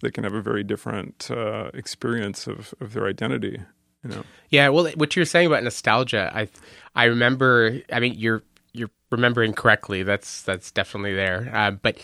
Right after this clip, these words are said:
Speaker 2: there's a, two people in the twentieth century that, that sort of revived and talked a great deal about the,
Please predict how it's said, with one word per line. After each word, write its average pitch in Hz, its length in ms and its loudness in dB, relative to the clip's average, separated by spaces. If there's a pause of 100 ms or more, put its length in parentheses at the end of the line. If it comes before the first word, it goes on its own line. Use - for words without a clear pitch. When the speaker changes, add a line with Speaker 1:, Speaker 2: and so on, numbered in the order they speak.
(380)
Speaker 2:
there's 135 240 4
a, 120 240 4 (460)
two 185 180 -4
people 151 400 0
in 120 60 0
the 113 80 -4
twentieth 120 320 0
century 107 360 -2
that, 92 200 -6 (580)
that 113 220 -2
sort 104 160 -6
of 98 180 -6
revived 104 720 2
and 95 160 -12
talked - 320 -2
a - 20 -8
great 104 240 -6
deal 101 280 -6
about 90 420 -10
the, 87 280 -12